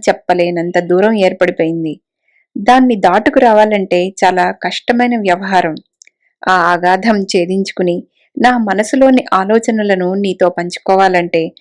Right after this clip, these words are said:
ఇలా ఉత్తరం రాయడం ఒక్కటే మార్గంగా అనిపించింది నాకు. అందుకే ఈ ఉత్తరం రాస్తున్నాను. అసలు కవరు తెరిచి చూస్తావా? నా పేరు చూడగానే చించి అవతల పారేస్తావా? చదవడం మొదలుపెట్టినా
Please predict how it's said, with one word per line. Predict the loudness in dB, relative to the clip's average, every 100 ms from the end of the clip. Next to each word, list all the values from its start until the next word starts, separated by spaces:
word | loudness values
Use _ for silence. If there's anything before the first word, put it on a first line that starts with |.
| _ _ _ -2
ఇలా | 4 4
ఉత్తరం | 4 4 4 4 2
రాయడం | 2 2 2 0 -4 -6
ఒక్కటే | -6 -6 0 2
మార్గంగా | 2 0 -2 -4 0 0
అనిపించింది | 0 -4 -4 -4 -6 -4
నాకు. | -4 -6 -8 -10 _ _ _ _ -16 -10
అందుకే | -8 -4 -4 -4 -8 _ _ -12
ఈ | -10
ఉత్తరం | -8 -6 -4 -2
రాస్తున్నాను. | -4 -6 -8 -6 -4 -6 -12 _ _ _ _ _ -2
అసలు | 0 2 4 2 2 0
కవరు | 2 2
తెరిచి | 4 2 0 -2 0
చూస్తావా? | 0 0 2 2 0 -4 _ _ -6
నా | -2 -2
పేరు | 0 0 0
చూడగానే | 0 0 2 2 0 -4
చించి | -4 -2 -2 -2 -4 -2
అవతల | -2 0 0
పారేస్తావా? | 2 2 0 -2 0 2 0 -2 -8 _ _ _ -20 _
చదవడం | _ 0 2 4 2 0 -2 -2
మొదలుపెట్టినా | 0 0 0 -2 -2 0 2 2